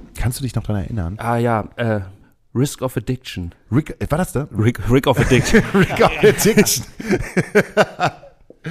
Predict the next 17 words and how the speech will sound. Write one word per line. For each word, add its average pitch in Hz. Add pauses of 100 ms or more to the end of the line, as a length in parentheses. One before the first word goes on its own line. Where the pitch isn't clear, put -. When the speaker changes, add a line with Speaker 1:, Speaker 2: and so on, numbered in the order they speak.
(360)
Speaker 1:
Normalerweise 123
kenn 127
ich's 117
halt 107
immer 107
so, 107 (200)
dass 104
Speaker 2:
Ja. 110
Speaker 1:
so 107
ein 113
Bandmitglied 107
viel 143
älter 117
ist -
als -
alle 104
anderen. 87